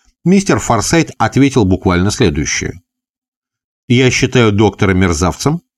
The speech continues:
и никогда не дам согласия на твой брак с дочерью какого-то Гюдельсона". И почти в тот же час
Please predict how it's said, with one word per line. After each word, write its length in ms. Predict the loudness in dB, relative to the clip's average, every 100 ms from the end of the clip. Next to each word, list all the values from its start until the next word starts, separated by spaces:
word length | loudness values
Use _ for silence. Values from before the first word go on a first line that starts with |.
| _
и 180 | -2 0
никогда 380 | 0 0 0 0
не 120 | 2
дам 160 | 0 0
согласия 480 | 0 0 0 0 -2
на 120 | 0
твой 180 | 0 2
брак 320 | 2 -2 -4 _ _
с 100 | -4
дочерью 480 | 0 0 0 2 2
какого-то 720 | 0 -2 0 0 0 0 0 -4 _ -4
Гюдельсона". 760 | 0 0 0 -2 -4 -8 -10 -14 _ _ _ _ _ _ _ _ _ _ _ _
И 80 | -2
почти 560 | 0 -2 0 0 0 -4
в 140 | -6
тот 240 | -2 0 0
же 140 | -2
час 420 | 0 0 -2 -6